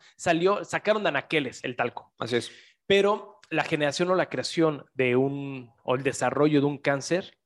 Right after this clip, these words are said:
Speaker 1: no se da de la noche a la mañana.
Speaker 2: Exactamente.
Speaker 1: Entonces, posiblemente pudiera venir más adelante algunas otras demandas que sería importante a ver hacia dónde las van a colgar.
Speaker 2: Claro.
Speaker 1: ¿No?
Speaker 2: Pe-, pero, y aquí el punto interesante sería es,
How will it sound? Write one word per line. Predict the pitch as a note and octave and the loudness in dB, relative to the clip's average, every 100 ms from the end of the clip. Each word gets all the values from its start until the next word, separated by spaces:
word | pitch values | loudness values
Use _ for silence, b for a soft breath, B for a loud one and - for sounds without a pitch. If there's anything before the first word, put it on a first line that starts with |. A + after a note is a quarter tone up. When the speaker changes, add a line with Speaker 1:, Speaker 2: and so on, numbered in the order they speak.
| _ - | _ -12
Speaker 1:
no | D3+ D#3 | -6 -4
se | D3+ | 0
da | C3+ | 2
de | C3 | 2
la | A#2+ | 0
noche | A#2+ A#2 | -4 -6
a | A#2+ | -8
la | |
mañana. | A2 A2 A#2+ | -6 -10 -10
Speaker 2:
Exactamente. | A#2 G#2+ - G2 F2+ | -4 -4 -4 -6 -4
Speaker 1:
Entonces, | D#3 E3+ - _ _ _ | -2 -4 -4 _ _ _
posiblemente | D#3+ F3+ F#3 F3+ F3+ | -6 -2 0 0 -2
pudiera | - D3+ D3 D#3 F#3+ | -4 -6 0 2 4
venir | F#3+ F3 F3 E3 - - | 4 2 0 -4 -10 -18
más | - C3 C3+ | -8 -4 -2
adelante | D#3 D#3+ D#3 C#3+ C#3+ D#3 - | 2 4 4 2 -2 -4 -2
algunas | C3 B2+ C#3 C3+ | -4 -2 -4 -4
otras | C#3+ D3 C#3+ | -4 -2 0
demandas | E3+ D#3 C#3 F#3 - - _ _ _ | 2 2 2 0 -2 -16 _ _ _
que | D#3+ E3 G3+ | 2 2 2
sería | - C3 | -6 -6
importante | C3 C3 B2+ B2+ B2 | -4 -4 -2 -2 0
a | C3 | 2
ver | C3+ | 2
hacia | C#3+ B2+ - C3 | 2 -2 -2 -4
dónde | B2 B2+ C3 C#3 | -2 -4 -2 -2
las | A#2+ | -2
van | A#2 | -4
a | A2 | -8
colgar. | B2+ C#3 B2+ - | -4 -4 -4 2
Speaker 2:
Claro. | D3 A#2 G#2 b b _ | 4 4 0 b b _
Speaker 1:
¿No? | C3 D#3+ | -6 -6
Speaker 2:
Pe-, | - D#3+ | -6 -2
pero, | D#3 E3+ - | 4 4 4
y | F#3 | 4
aquí | C#3+ - | 4 4
el | A#3 | 2
punto | B3 G#3+ | 2 2
interesante | G3+ D3 A#2+ A#2+ E3 E3+ | 4 6 4 4 0 0
sería | - B2+ C#3 | -2 4 6
es, | C#3 D3 - | 6 4 -2